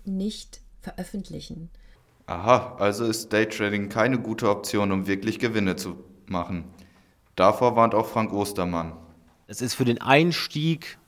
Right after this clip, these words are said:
Speaker 3: würde ich's absolut nicht empfehlen, weil an der Stelle ist es immer das Thema des Timing-Risikos, das heißt, sprich, wann ist der richtige Zeitpunkt, um reinzugehen und rauszugehen.
Speaker 2: Was ist denn zum Beispiel mit E T Fs?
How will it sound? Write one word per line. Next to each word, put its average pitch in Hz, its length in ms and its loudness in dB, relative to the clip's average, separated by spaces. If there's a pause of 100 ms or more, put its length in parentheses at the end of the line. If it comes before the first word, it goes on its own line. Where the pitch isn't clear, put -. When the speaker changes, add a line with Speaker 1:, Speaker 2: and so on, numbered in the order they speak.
(160)
Speaker 3:
würde 117 220 2
ich's - 140 -2
absolut 123 480 -2
nicht - 320 2
empfehlen, 147 680 0 (480)
weil 113 200 4
an 110 120 2
der 117 200 2
Stelle 127 440 4
ist 113 140 -2
es 120 160 -8
immer 120 220 0
das 110 180 -2
Thema 120 320 2
des 110 180 -2
Timing-Risikos, 131 840 2
das 110 100 -6
heißt, 117 180 2
sprich, - 360 0
wann 117 360 8
ist - 280 -6
der 113 120 4
richtige 117 300 0
Zeitpunkt, 113 380 0
um 107 80 -2
reinzugehen 110 500 2
und 104 100 -2
rauszugehen. 143 640 2 (280)
Speaker 2:
Was 202 200 4
ist 120 220 -2
denn 123 140 2
zum 123 160 -2
Beispiel 113 380 4
mit 110 220 0
E 110 100 -2
T - 180 -2
Fs? 123 400 0